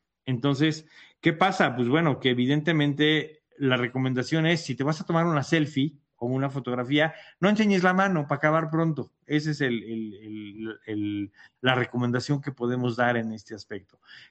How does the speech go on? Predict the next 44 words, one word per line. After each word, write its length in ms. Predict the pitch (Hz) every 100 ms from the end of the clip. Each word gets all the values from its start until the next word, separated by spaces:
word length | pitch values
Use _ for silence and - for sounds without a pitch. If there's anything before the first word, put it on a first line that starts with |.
| _
¿Qué 160 | 180 185
tan, 720 | 185 175 180 180 185 175 -
eh, 380 | 139 127 123 120
común 540 | 143 147 151 175 180 143
es 360 | 147 143 -
que 180 | - 143
haya 240 | 143 143 143
ahora 160 | 147
delincuencia 840 | 143 120 131 123 139 143 139 151 147
con 260 | 123 113
las 260 | 113 113 113
huellas 280 | 127 135 135
digitales 540 | - 104 127 131 117
de 80 | 104
las 120 | 98
selfies 320 | 143 127 -
o 80 | 107
de 80 | 95
nuestras 340 | 98 - 104
fotos? 420 | - 143 180 208 - - - _
No 140 | - 156
lo 160 | 190
sé. 300 | 151 151 139 -
La 80 | 123
verdad 220 | 135 160
es 100 | 160
que 120 | 147
yo 100 | 147
no 120 | 147
sé 180 | 143 147
en 180 | 143 131
dónde 320 | 131 131 131
se 220 | 123 107
da, 240 | 113 120 - - - _ -
pero 200 | 135 131
lo 160 | 131 131
que 100 | 135
sí 160 | 202
sé 160 | 185 175
es 120 | 175
que 120 | 165
la 160 | 143 131
I 200 | 160 165
A 160 | 156